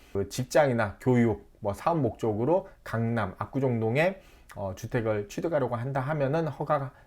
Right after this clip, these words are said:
나옵니다. 그래서 이거를, 어, 명확히 써주시면은 됩니다.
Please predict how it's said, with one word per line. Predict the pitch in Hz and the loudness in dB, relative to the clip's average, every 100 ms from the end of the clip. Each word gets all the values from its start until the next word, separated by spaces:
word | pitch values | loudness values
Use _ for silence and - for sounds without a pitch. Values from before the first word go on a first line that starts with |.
| - | -4
나옵니다. | - 101 104 92 95 - | 0 0 0 -2 -6 -12
그래서 | - 104 110 107 - - - | -12 -4 -2 -2 -6 -20 -4
이거를, | 117 127 127 170 180 - | 2 4 6 6 4 2
어, | 98 | -2
명확히 | 98 107 127 117 170 170 | 2 2 2 2 2 2
써주시면은 | - 175 156 - 110 95 92 | 2 0 -2 -4 -4 -4 -4
됩니다. | - 104 101 87 - | -2 0 0 -2 -10